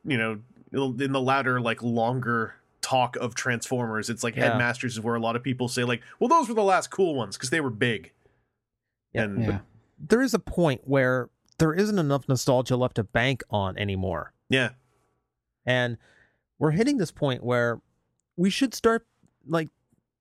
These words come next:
Speaker 2: they sh-, we should start seeing things more along the lines of, like, Armada, Starscream, and Universe, Hot Shot, where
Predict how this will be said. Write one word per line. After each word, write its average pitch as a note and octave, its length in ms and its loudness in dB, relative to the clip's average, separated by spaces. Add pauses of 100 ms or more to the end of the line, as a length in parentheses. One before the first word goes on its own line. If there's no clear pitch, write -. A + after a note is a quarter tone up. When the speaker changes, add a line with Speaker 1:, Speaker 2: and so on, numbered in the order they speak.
(420)
Speaker 2:
they F3 100 4
sh-, E3+ 100 -4
we F3+ 140 0
should A3 140 -2
start A#3+ 240 2
seeing E3 300 2
things D3+ 300 0
more C#3 260 2
along B2+ 240 2
the A#2 60 -2
lines A2+ 320 2
of, G#2+ 80 -6
like, A#2 180 2
Armada, A2 480 0
Starscream, A2 840 0
and G#2 480 0
Universe, G#2+ 520 0
Hot - 280 0
Shot, A2 360 0
where A2+ 260 2